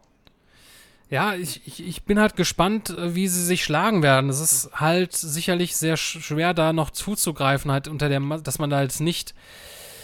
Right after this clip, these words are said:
in der Masse halt untergeht, ne? Ich meine, die Leute sind halt, äh, klar, es kann natürlich sein, dass dann, äh, jemand dann sagt, okay, ich bin jetzt, sag ich mal, müde von, von Destiny, ähm, und braucht jetzt eine, eine weitere Beschäftigung. Da ist es dann vielleicht eine,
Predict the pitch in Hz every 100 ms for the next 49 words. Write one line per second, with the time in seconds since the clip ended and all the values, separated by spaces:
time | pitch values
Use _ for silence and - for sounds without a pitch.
0 | - - 147 147 165 - 156 156 151 143
1 | 113 117 117 139 160 151 147 147 147 139
2 | 156 170 151 151 147 147 147 - - 143
3 | 143 147 147 - 160 160 151 156 147 143
4 | 131 143 156 139 143 143 143 139 143 139
5 | 147 139 135 143 135 131 123 139 - 135
6 | - 143 135 - - - 143 139 - -
7 | - _ - - - - - 147 143 139
8 | 139 170 170 147 151 147 135 135 131 165
9 | - 156 156 151 151 156 143 139 135 147
10 | 139 - - 143 147 - 139 131 131 131
11 | 156 156 143 156 - 160 151 139 135 139
12 | - - 139 - 135 - 135 135